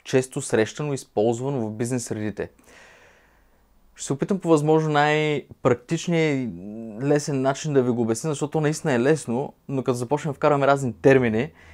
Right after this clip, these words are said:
и нещата вече изглеждат много трудни. Всъщност е елементарно. Ако ти имаш идея за бизнес, преди да стартираш този бизнес и да решиш, че вече си измислил, си открил топлата вода и ще направиш много пари,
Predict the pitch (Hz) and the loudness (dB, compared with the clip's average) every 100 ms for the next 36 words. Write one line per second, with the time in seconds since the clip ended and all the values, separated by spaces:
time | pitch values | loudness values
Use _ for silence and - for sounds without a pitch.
0 | - 123 127 - 135 127 127 139 120 131 | -12 -6 -4 0 0 0 -2 -2 -2 -2
1 | 131 127 123 123 - 120 107 90 _ - | -2 -4 -2 -2 -2 -4 -4 -10 _ -6
2 | 190 190 160 131 104 98 87 - _ _ | -6 -2 0 0 0 -2 -4 -6 _ _
3 | _ - - - - - _ _ _ _ | _ -20 -20 -20 -20 -20 _ _ _ _
4 | - 117 131 160 196 220 214 - - _ | -4 -2 -2 -2 0 0 -4 -10 -16 _
5 | - 127 143 123 107 117 101 - - _ | -4 2 4 4 0 -2 -4 -12 -16 _
6 | _ _ _ _ _ _ _ _ _ _ | _ _ _ _ _ _ _ _ _ _
7 | _ _ _ _ _ _ _ _ 135 117 | _ _ _ _ _ _ _ _ 0 0
8 | 113 160 165 131 - 127 - 160 - 123 | 2 2 0 -4 -2 -2 2 0 2 2
9 | 113 101 104 - - - - - _ _ | 2 -4 -6 -8 -12 -14 -18 -20 _ _
10 | - _ _ 123 - 117 139 135 131 123 | -20 _ _ -2 0 0 -4 -6 -2 0
11 | 123 - - 113 123 123 120 104 - _ | 0 -2 -8 -4 -4 0 2 2 -2 _
12 | - - - 135 123 123 117 110 104 98 | -16 -14 -2 2 4 2 2 -4 -4 0
13 | 92 104 - 101 101 113 120 117 107 104 | 0 0 -4 -6 -6 -4 -4 -2 0 -2
14 | 110 | -2